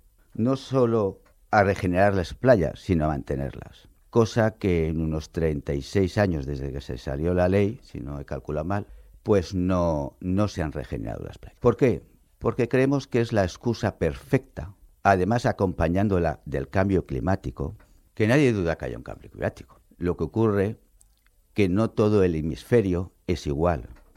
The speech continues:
no toda la Tierra es igual. El mar Mediterráneo es un mar interno.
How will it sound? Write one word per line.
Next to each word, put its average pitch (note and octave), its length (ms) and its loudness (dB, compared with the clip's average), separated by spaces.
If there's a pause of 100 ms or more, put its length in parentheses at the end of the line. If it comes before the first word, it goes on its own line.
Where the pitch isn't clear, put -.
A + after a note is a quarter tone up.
(220)
no C2+ 160 -8
toda D2+ 220 -2
la C2+ 160 -6
Tierra C#2+ 440 -6
es - 220 -14
igual. A1 300 -12 (160)
El G2 340 2
mar G#2 160 2
Mediterráneo A2+ 720 2
es G2+ 100 -6
un F2 80 -4
mar D#2+ 160 -2
interno. G#2+ 640 0